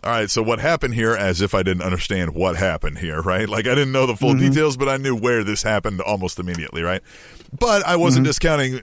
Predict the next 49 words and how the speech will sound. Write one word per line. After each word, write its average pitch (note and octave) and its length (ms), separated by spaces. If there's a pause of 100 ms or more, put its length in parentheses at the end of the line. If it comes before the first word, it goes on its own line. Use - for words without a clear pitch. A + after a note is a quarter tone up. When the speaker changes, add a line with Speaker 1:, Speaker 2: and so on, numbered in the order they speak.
Speaker 1:
car B2+ 240
wreck, C#3 240
something - 240
like F#2 120
that, B2 260
right? B2 220 (480)
Speaker 2:
Yeah. E3+ 240
Speaker 1:
A-, B2 120 (200)
and B2 100
then, B2+ 340
so, B2+ 600 (300)
uh, G#2+ 100 (100)
I A#2+ 60
remember B2+ 240
you B2+ 120
telling B2 380
me G#2 360 (300)
which G2+ 240
hospital G#2+ 440
you G2 140
were F#2 100
at, F#2+ 260
and E2+ 120
it's D#2+ 140
the F2+ 40
one E2+ 140
I F#2 100
worked F#2 240
at F#2 60
and F2 100
the E2+ 60
one F2 140
I F2+ 100
hated E2+ 300
and D#2 100
the D#2+ 60
one E2+ 120
I E2+ 60
had F2 400
to E2+ 80
quit F2+ 220
and, E2 100
like, E2 160
made F#2 160
me E2+ 80
leave F#2+ 300
the F2+ 100
medical F#2 380
profession. F#2+ 580